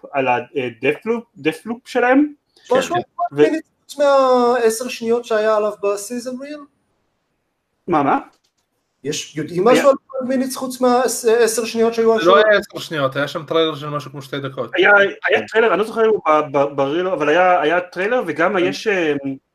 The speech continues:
Speaker 1: יש סרטוני גיימפליי באינטרנט,
Speaker 4: כן.
Speaker 1: כאילו, זה לא, ראו קצת ממנו. אה, העניין זה שאחר כך גם בפסדה הכריזו על המשחק טיימלופ שלהם שנקרא Deathloop, שזה גרם לחשוב שאולי טיימלופ זה הבטל רויאל של אלפיים ותשע עשרה.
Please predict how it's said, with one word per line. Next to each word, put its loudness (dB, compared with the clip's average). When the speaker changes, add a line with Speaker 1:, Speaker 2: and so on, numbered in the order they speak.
Speaker 1:
יש -4
סרטוני -6
גיימפליי 0
באינטרנט, -4
Speaker 4:
כן. -8
Speaker 1:
כאילו, -10
זה -10
לא, 2
ראו 2
קצת -10
ממנו. -4
אה, 4
העניין 4
זה 0
שאחר -2
כך -10
גם 0
בפסדה -2
הכריזו -2
על 0
המשחק -2
טיימלופ 0
שלהם 0
שנקרא 0
Deathloop, -4
שזה -6
גרם 4
לחשוב 2
שאולי 4
טיימלופ 4
זה 4
הבטל 0
רויאל 2
של -4
אלפיים 0
ותשע 0
עשרה. -2